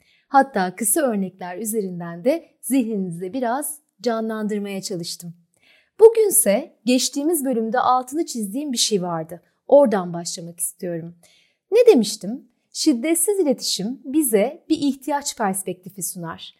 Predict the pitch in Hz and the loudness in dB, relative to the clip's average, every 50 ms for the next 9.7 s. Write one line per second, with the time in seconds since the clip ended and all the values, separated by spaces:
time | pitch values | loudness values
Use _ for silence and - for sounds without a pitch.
0 | _ _ _ _ _ _ - 349 359 349 403 440 427 440 - - 339 294 247 208 | _ _ _ _ _ _ 0 0 4 6 8 8 8 6 4 0 2 2 2 2
1 | 185 180 190 - - - 302 330 392 440 _ _ _ 214 214 247 269 285 302 285 | 0 -2 -6 -10 -10 -10 -10 -10 -10 -12 _ _ _ -4 -2 0 0 0 0 -4
2 | 277 - - 220 196 185 185 208 233 277 339 - _ _ - 247 269 294 320 262 | -6 -4 -2 -2 -2 -2 -2 -4 -6 -6 -8 -12 _ _ -6 -4 -4 -2 -2 -2
3 | 226 190 214 214 - - - 214 - - - - 349 311 277 254 247 208 202 160 | -2 -2 -2 -2 -2 -4 -6 -6 -6 -6 -6 -2 -2 0 2 2 2 2 0 -4
4 | 165 165 - - - _ _ _ _ _ _ _ _ _ _ - 233 214 220 220 | -8 -10 -14 -16 -20 _ _ _ _ _ _ _ _ _ _ 6 6 6 6 4
5 | 226 233 208 202 254 247 - 254 - - 220 214 208 - 233 220 220 - - 294 | 0 -2 -2 -2 -4 -4 -4 -4 -2 0 0 0 -2 -2 -6 -6 -4 -4 -4 -2
6 | 262 226 208 220 - - - 170 165 160 165 - - _ _ _ _ - - - | 0 0 -2 -2 -4 -8 -8 -8 -10 -12 -12 -16 -18 _ _ _ _ -6 0 2
7 | 233 220 226 247 247 247 247 - 381 330 320 254 254 - - 233 214 196 196 - | 2 2 2 0 -4 -4 -4 -4 -2 -2 -2 -2 -4 -6 -6 -4 -4 -4 -4 -4
8 | - - 196 202 202 202 - 247 262 269 269 - - - 233 214 208 202 196 196 | -4 -2 -2 -4 -4 -6 -4 -4 -4 -4 -4 -8 -8 -6 -4 -4 -2 -2 -4 -4
9 | 190 - 208 196 190 233 226 208 190 196 226 277 302 | -6 -4 -4 -4 -4 -4 -4 -4 -4 -4 -4 -6 -8